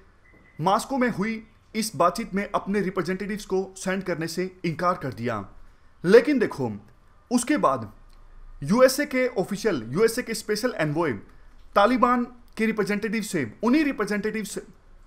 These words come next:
जिन्होंने पार्टिसिपेट किया था मॉस्को में, उन्हीं रिप्रेजेंटेटिव्स के साथ यूएसए के एनवॉय बातचीत करते हैं। अगर देखो, तालिबान के उन रिप्रेजेंटेटिव से बातचीत करनी ही थी यूएसए को,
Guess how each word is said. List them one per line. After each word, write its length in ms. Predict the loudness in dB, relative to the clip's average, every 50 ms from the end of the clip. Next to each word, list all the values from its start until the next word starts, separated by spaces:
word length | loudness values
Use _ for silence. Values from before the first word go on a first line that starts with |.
| -20 -14
जिन्होंने 360 | -4 0 0 0 0 0 -2 2
पार्टिसिपेट 560 | 2 2 2 2 -4 -2 0 0 0 0 -2
किया 160 | 0 0 0
था 220 | 0 0 -2 -4 -4 -4 -6 -12 -14 -12 -8 0
मॉस्को 340 | 2 2 2 2 0 -2 0
में, 240 | 0 0 -2 -4 -4
उन्हीं 280 | 0 2 4 4 4 6
रिप्रेजेंटेटिव्स 640 | 4 4 4 4 -2 -2 -2 -4 -4 -6 -6 -8 -6
के 120 | -4 -4
साथ 340 | -4 -2 0 -2 -2 -2 -4 -10 -8
यूएसए 420 | -4 2 4 4 4 4 0 -2
के 220 | 0 0 -2 -2 -2 -2 -2
एनवॉय 420 | -2 -2 0 0 2 2 2 -2 -4 -10 -18 -20 -20 -20 -20 -20 -16 0
बातचीत 340 | 2 2 2 2 -2 -4 -2
करते 260 | -4 -4 -4 -6 -8
हैं। 240 | -6 -6 -6 -6 -6 -10 -14 -20 -20 -20 -20 -20 -20 -20 -20 -20 -2 2
अगर 240 | 2 8 8 8 8
देखो, 340 | 8 0 -2 0 0 0 0 0 -4 -14 -20 -20 _ _ -20 _ _ 6
तालिबान 440 | 6 8 8 6 4 4 2 2
के 160 | 0 -2 -2 -4
उन 240 | -2 0 -2 0
रिप्रेजेंटेटिव 560 | 0 0 0 -2 -2 -2 -2 -4 -4 -6 -6 -8
से 260 | -6 0 0 0 0 0
बातचीत 420 | 0 0 -2 -2 -2 -6 -10 -6
करनी 240 | -4 -2 -2 2 2
ही 160 | 2 2 2
थी 180 | 0 -2 -4 -4
यूएसए 420 | -4 -2 0 -2 -2 0 -2 -4
को, 240 | -2 0 0 0 0